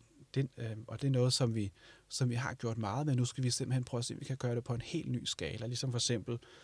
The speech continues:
at Google lavede den her, øh, den her maskine, eller den her, øh, øh, hjerne, som, som kunne slå, øh,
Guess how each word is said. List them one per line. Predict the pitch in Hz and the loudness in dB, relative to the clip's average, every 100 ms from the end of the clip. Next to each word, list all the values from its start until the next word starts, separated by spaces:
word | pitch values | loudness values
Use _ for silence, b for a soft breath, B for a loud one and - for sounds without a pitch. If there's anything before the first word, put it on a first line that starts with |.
| b b b | b b b
at | 127 - | -2 2
Google | 135 127 123 135 | 4 6 6 6
lavede | 110 117 | 6 6
den | 123 | 6
her, | 120 123 104 - _ - - | 4 4 2 -2 _ -20 -10
øh, | 107 107 | -8 -4
den | 123 | 0
her | 127 120 98 b b b | 2 2 0 b b b
maskine, | 127 - 131 123 143 | 0 2 4 4 4
eller | 113 90 | 4 0
den | 123 117 | 0 0
her, | 123 107 82 - | 2 0 -2 -4
øh, | 117 104 98 92 117 b b b b - | -4 -4 -4 -6 -10 b b b b -6
øh, | |
hjerne, | 110 110 101 107 135 | -4 0 2 4 4
som, | 131 123 - | 6 4 4
som | - 117 | 0 -2
kunne | 117 | 0
slå, | - - 147 151 131 117 - - | 0 4 6 6 6 0 -6 -2
øh, | 117 107 | 0 0